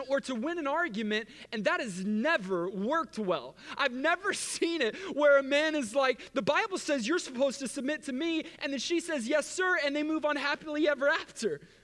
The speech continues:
That never happens. If it's happened in your household, you live in a different one than mine. I've never tried to quote that. I, I wouldn't be here before you today if I tried to quote that to my wife in the middle, uh, uh, of an argument. Uh,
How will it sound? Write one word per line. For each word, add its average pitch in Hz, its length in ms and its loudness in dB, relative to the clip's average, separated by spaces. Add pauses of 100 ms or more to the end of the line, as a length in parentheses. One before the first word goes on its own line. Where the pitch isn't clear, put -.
(220)
That 349 140 4
never 330 220 2
happens. 311 540 2 (160)
If 240 140 -6
it's 262 100 -6
happened 330 300 0
in 302 80 0
your 330 180 2
household, 302 540 0
you 320 120 0
live 330 140 -2
in 294 60 -2
a 277 40 -6
different 330 280 -6
one 311 160 -2
than 277 120 -4
mine. 302 460 -4 (760)
I've 269 140 4
never 330 220 2
tried 311 300 4
to - 60 0
quote 269 320 2
that. 180 220 -2 (300)
I, 277 100 4
I 285 280 4
wouldn't 294 260 -2
be 311 80 2
here 311 160 4
before 311 320 0
you 302 100 2
today 302 280 0
if 330 100 -2
I 302 60 4
tried 302 360 0
to 285 60 -4
quote 302 340 2
that 247 260 0 (260)
to 285 60 -4
my 277 140 2
wife 302 380 0
in 277 80 -6
the 269 40 -2
middle, 285 320 -2 (220)
uh, 277 180 -2
uh, 269 280 0
of 240 80 -2
an 269 80 0
argument. 254 480 -4 (280)
Uh, 247 220 -4